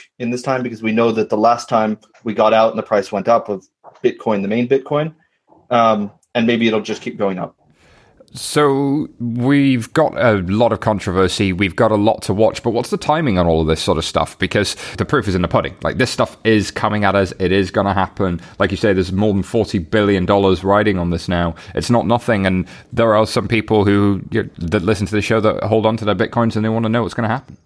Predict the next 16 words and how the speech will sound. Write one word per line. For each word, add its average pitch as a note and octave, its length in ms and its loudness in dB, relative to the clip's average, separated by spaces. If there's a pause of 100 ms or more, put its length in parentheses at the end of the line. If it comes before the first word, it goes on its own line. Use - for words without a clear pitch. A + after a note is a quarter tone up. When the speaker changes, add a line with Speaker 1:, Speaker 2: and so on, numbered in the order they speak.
(140)
Speaker 1:
Absolutely. B2+ 640 -2
Um, C#3+ 300 2
so D#3+ 540 2
unlike F#3 500 2
the, C#3 340 0
the B2+ 120 0
Bitcoin C#3 360 -2
Cash, B2 400 0 (240)
unfortunately, B2+ 540 -2
this C#3+ 160 0
one's C3+ 180 -2
a B2 60 0
bit C#3+ 200 0
fuzzier B2+ 380 4
on A2+ 100 0
timelines. A2+ 560 -2